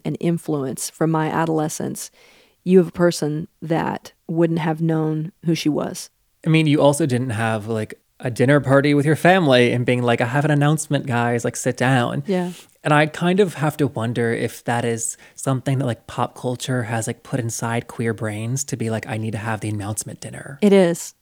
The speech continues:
Speaker 1: It is. And it can be really disappointing. It's,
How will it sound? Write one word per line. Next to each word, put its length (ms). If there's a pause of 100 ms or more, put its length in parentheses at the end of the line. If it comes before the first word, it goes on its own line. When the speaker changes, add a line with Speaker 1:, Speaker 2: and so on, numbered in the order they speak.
(120)
Speaker 1:
It 120
is. 240
And 120
it 120
can 160
be 100
really 320
disappointing. 840 (280)
It's, 340